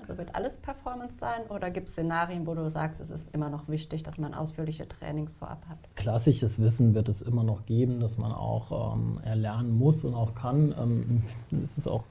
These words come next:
Speaker 2: nie schlimm, ein Buch mal noch zu lesen.
Speaker 1: Ja.
Speaker 2: <laughs> Das ist alles gut. Ähm, das wird es weiterhin geben, aber wir müssen uns mehr tatsächlich fragen, was müssen wir nicht mehr klassisch schulen, was brauchen wir in der Performance? Das haben wir in der Vergangenheit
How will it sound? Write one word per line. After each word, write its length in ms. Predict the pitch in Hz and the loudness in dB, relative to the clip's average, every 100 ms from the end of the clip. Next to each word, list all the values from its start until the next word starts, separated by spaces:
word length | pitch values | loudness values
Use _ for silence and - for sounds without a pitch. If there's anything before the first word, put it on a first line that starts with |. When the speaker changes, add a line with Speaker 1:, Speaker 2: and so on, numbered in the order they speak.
| - | -8
Speaker 2:
nie 480 | - 139 143 139 143 | -4 0 2 4 4
schlimm, 300 | - 131 120 | 2 0 4
ein 40 | 113 | 6
Buch 240 | 139 - | 6 4
mal 100 | 143 | 0
noch 140 | 135 | -2
zu 140 | - 123 | -2 -4
lesen. 320 | 127 123 131 - | -2 -2 -4 -6
Speaker 1:
Ja. 60 | |
Speaker 2:
<laughs> 420 | 170 165 - - 156 | -8 -8 -14 4 8
Das 140 | 156 | 8
ist 120 | 123 | 6
alles 320 | - 139 120 | 6 6 6
gut. 260 | - 156 160 - - - - - | 8 8 8 -2 -16 -18 -6 2
Ähm, 540 | 131 123 127 127 127 - | 4 6 6 4 2 0
das 200 | 113 - | 0 4
wird 120 | 131 | 4
es 160 | 117 123 | 4 4
weiterhin 340 | 120 113 117 | 4 6 4
geben, 380 | 113 160 202 - - | 4 4 2 -2 -6
aber 260 | 135 127 131 | -2 0 2
wir 80 | |
müssen 280 | 127 135 139 | 4 4 4
uns 160 | 123 120 | 2 2
mehr 240 | 117 123 | 4 4
tatsächlich 480 | 127 113 113 113 113 | 2 -2 -2 -2 -4
fragen, 420 | 110 107 113 113 117 | -2 0 2 0 0
was 220 | 117 - | -2 2
müssen 340 | 127 120 120 | 0 2 2
wir 80 | 110 | 4
nicht 240 | 113 - | 4 4
mehr 160 | 156 151 | 2 2
klassisch 460 | - 147 - 156 - | 0 -2 0 -4 -2
schulen, 500 | 139 143 143 143 127 | -2 0 0 -2 -4
was 140 | 117 | -6
brauchen 420 | - 107 110 113 | -6 -4 -2 -2
wir 80 | 104 | -2
in 80 | 101 | -2
der 80 | 107 | -4
Performance? 560 | 107 - 107 107 113 | -6 -6 -4 -4 -4
Das 180 | 117 117 | -6 -4
haben 120 | 170 | -2
wir 80 | 185 | 0
in 40 | |
der 80 | 170 | -2
Vergangenheit 720 | 160 139 131 147 131 123 113 | -2 -2 0 0 -2 -4 -8